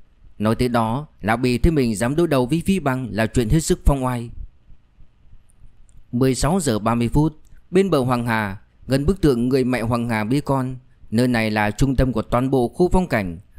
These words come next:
Dưới bức tượng nguy nga là Hoàng Hà chảy quần quận bất tận, là bậc thang đá trắng, là tán cây um tùm,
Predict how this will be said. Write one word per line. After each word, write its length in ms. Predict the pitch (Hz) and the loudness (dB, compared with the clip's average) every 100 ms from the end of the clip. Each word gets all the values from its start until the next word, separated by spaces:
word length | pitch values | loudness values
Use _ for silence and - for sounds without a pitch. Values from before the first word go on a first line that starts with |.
| - _ | -20 _
Dưới 180 | 113 147 | -2 2
bức 220 | 180 220 | 2 2
tượng 200 | 143 120 | 2 4
nguy 120 | 156 | 2
nga 380 | 151 151 143 139 - _ | 2 -2 -4 -8 -12 _
là 180 | 110 113 | -2 0
Hoàng 320 | 110 131 123 | 0 0 0
Hà 240 | 127 117 107 | 0 -2 -2
chảy 220 | - 117 | 0 0
quần 260 | 147 139 127 | 2 0 2
quận 200 | 127 127 | -2 0
bất 160 | - | 0
tận, 260 | 127 98 80 - - - - - - | 0 -2 -8 -16 -20 -20 -20 -20 -10
là 300 | 107 113 113 | -2 0 -2
bậc 320 | 107 131 - | -2 -4 -2
thang 160 | 131 131 | -2 0
đá 120 | 127 | -2
trắng, 400 | 127 123 131 180 - - | 0 -2 -2 -6 -14 -6
là 120 | 107 | -4
tán 220 | - 156 | 0 0
cây 140 | 180 185 | 2 2
um 220 | 175 180 | 2 2
tùm, 340 | 147 120 104 | 2 2 0